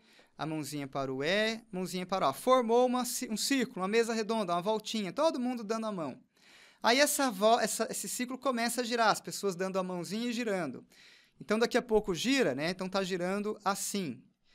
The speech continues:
Então, daqui a pouco o A tá aqui, o B veio pra cá, o C,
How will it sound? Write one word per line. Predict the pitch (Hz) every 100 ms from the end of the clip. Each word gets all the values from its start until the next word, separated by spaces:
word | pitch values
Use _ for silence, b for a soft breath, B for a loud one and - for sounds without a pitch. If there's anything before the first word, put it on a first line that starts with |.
| b b b
Então, | 165
daqui | 175 180
a | 202
pouco | 202 202 226
o | 214
A | 175 180
tá | 175 156
aqui, | 135 - 220 240 254 247 b b b _ _ _ _
o | 170
B | 156 147 165 160
veio | 135 139
pra | 135 131
cá, | - 196 214 220 214 -
o | 185
C, | - - - - 185 208 208 202